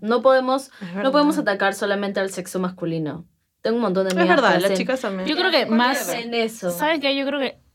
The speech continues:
Speaker 3: en verdad, probablemente más mujeres lo hacen.
Speaker 1: Sí.
Speaker 3: Y muchos hombres lo hacen.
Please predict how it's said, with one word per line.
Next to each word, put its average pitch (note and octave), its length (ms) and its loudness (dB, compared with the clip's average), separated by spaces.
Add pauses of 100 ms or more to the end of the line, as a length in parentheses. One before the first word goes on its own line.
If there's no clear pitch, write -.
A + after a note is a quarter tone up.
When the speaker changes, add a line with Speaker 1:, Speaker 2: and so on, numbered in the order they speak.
(180)
Speaker 3:
en G#3 120 -2
verdad, G3 420 -2
probablemente A#3+ 520 0
más A#3+ 180 2
mujeres G#3+ 360 -2
lo E3+ 140 -2
hacen. G3 520 -6 (500)
Speaker 1:
Sí. F#3+ 680 -2
Speaker 3:
Y G3 640 0
muchos G3+ 340 -6
hombres G3+ 240 -4
lo E3+ 140 -6
hacen. G3+ 500 -6